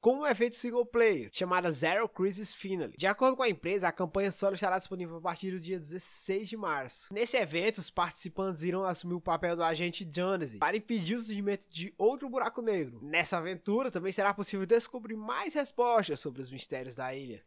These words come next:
que, que se passa o game, né? Além disso, a experiência proporcionada aos jogadores irá encerrar a temporada cinco e dar início à próxima, que,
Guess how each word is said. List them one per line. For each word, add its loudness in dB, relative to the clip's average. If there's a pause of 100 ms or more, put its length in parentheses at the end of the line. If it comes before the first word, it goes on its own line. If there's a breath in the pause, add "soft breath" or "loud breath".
(180)
que, -20
que -20
se -14
passa -10
o -16
game, -12
né? -12 (120)
Além 2
disso, 2
a 4
experiência 0
proporcionada -4
aos -2
jogadores 0
irá -4
encerrar 2
a 0
temporada -2
cinco -6
e -8
dar 0
início -2
à 0
próxima, -4
que, 0